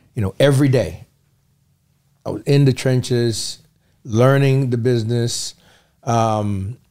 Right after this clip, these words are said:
there had a lot of people there who were, you know, senior in the business that I could actually go to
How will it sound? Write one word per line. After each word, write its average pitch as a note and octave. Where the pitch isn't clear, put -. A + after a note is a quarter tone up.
there B2
had G#2+
a A2
lot A#2+
of B2+
people A#2+
there A#2+
who A#2
were, A2
you C3
know, G#2+
senior B2+
in A2
the G2+
business A2
that G#2
I A2
could G#2+
actually G2+
go A#2
to A#2+